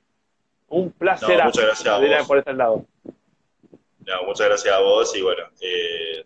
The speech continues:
Speaker 2: seguimos en contacto, como siempre.
Speaker 1: Eh,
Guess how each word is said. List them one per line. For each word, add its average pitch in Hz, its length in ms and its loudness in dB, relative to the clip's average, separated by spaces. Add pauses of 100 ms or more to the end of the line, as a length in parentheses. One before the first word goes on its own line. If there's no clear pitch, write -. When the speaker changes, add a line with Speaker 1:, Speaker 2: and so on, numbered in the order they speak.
(160)
Speaker 2:
seguimos 120 400 0
en 110 60 -4
contacto, 101 540 -2
como 92 140 -8
siempre. 95 360 -10 (640)
Speaker 1:
Eh, 131 180 -6